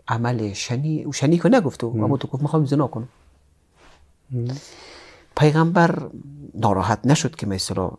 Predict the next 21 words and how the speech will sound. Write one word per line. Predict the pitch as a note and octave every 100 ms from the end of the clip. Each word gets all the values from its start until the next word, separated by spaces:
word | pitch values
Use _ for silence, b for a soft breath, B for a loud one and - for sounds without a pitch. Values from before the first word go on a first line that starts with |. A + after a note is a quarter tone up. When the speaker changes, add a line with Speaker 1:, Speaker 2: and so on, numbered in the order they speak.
| -
Speaker 1:
اینو | G2 F#2
بگیره | A2+ G2+ F#2+ F2+
مثلا | F2 F2
یا | F2 D2+
اصحابش | - - F#2+ A#2+
رو | G2 F#2+
Speaker 2:
مم. | F#2+ G2 - -
Speaker 1:
از | F#2 E2+ F#2+
مجلس | E2+
Speaker 2:
لطف | D3+ D#3
Speaker 1:
بیرون | C#3 B2 A2
Speaker 2:
کنه. | G#2
Speaker 1:
کنه | G#2+
و | G2
فحاشی | F#2 A#2 G#2 G#2 D3
کنه | C#3+ A#2+
و |
این | G#2 A2
گپا. | G#2 E3+
گفت | E3 D#3 -
که | C#3+ C#3+